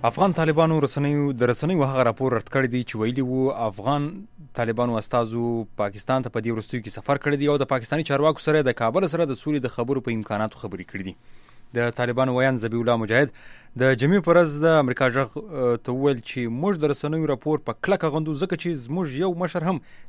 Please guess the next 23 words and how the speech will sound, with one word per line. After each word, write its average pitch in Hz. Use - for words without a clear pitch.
اسلام 110
آباد 120
ته -
سفر 110
نه 101
دی -
کړی 95
او 117
نه 165
یې 143
هلته 147
کوم 127
چارواکي 117
سره 117
لیدې 107
کاته 110
کړي 95
دي. 92
خو 170
هغه 175
په -
ښکاره 175
توګه 170